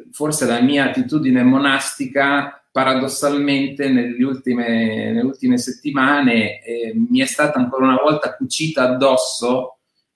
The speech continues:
e alcune mie fantasmagorie viste come modalità di muoversi senza spostarsi, quindi una sorta di, mm,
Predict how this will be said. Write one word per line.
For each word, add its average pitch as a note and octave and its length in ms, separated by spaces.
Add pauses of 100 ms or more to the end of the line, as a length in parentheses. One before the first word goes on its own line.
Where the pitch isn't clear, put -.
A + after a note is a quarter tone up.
(160)
e C3 300
alcune C3+ 460
mie C#3 260
fantasmagorie B2+ 1200
viste A2+ 360
come A#2+ 520
modalità A2 1200
di B2 300
muoversi B2 720
senza B2+ 340
spostarsi, A2+ 800
quindi A2+ 200
una G#2+ 140
sorta C#3 380
di, B2 580 (380)
mm, G#2 920